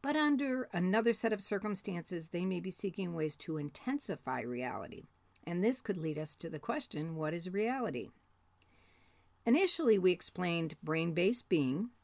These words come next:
and defined it as being determined by brain balance and connected to being in a state of authenticity or at one with our genuine self. So what if we don't genuinely like who we are? Can we change ourselves to become someone we like?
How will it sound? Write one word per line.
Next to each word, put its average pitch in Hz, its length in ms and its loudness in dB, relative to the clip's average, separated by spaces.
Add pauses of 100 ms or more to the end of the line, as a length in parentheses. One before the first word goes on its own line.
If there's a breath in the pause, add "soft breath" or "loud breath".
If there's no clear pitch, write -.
(200)
and 165 140 -2
defined 185 400 0
it 180 120 2
as 160 160 0
being 165 220 -4
determined 156 540 -4
by 143 160 -4
brain 151 340 -2
balance 156 600 -4
and 185 200 -4
connected 208 480 -4
to 175 80 -6
being 160 260 -2
in 151 100 -2
a 143 40 -4
state 156 300 -6
of 147 100 -8
authenticity 143 960 -6 (480 soft breath)
or 185 200 4
at - 120 0
one 151 400 -2
with 143 160 -6
our 139 140 -6
genuine 139 500 -6
self. - 460 -8 (720 soft breath)
So 196 160 -2
what 262 220 2
if - 160 -6
we 262 160 2
don't 190 340 -2 (140)
genuinely 165 680 0
like 170 440 -4
who - 160 -6
we 156 260 0
are? 247 320 -6 (960 soft breath)
Can 202 160 0
we 208 80 4
change 233 320 0
ourselves 226 480 -2
to 214 80 -8
become 180 380 0
someone 170 420 0
we 160 100 2
like? 143 460 2